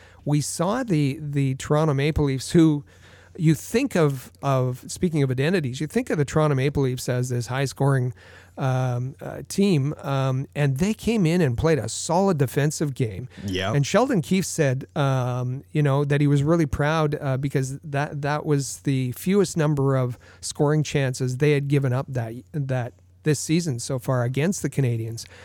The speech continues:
Speaker 1: Um, and he was proud of their defensive game. So it's something that they're working on, they f-,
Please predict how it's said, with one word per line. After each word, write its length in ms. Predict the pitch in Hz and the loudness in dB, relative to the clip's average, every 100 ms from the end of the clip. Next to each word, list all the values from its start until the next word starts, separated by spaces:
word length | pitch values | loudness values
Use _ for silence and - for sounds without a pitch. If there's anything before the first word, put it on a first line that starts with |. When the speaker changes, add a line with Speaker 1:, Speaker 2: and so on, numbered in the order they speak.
| - - - | -20 -20 -6
Speaker 1:
Um, 540 | 135 135 131 131 135 - | 0 2 2 0 -2 -4
and 480 | 139 131 131 135 170 - | -4 -2 -2 -4 -12 -20
he 180 | - 175 | 0 2
was 180 | 214 156 | 2 0
proud 340 | - 151 147 | 0 2 2
of 100 | 143 | 2
their 140 | 139 135 | 2 0
defensive 520 | 127 160 180 - 151 | 0 0 0 0 -4
game. 220 | 139 123 | -2 -2
So 160 | - 175 | 0 0
it's 140 | 156 | 0
something 400 | - 214 208 180 | 0 -2 0 0
that 180 | 131 131 | 0 2
they're 160 | 156 | 2
working 460 | 180 143 131 - 135 | 4 2 0 0 0
on, 220 | 131 123 | 0 0
they 140 | 139 180 | 0 0
f-, 200 | - | -2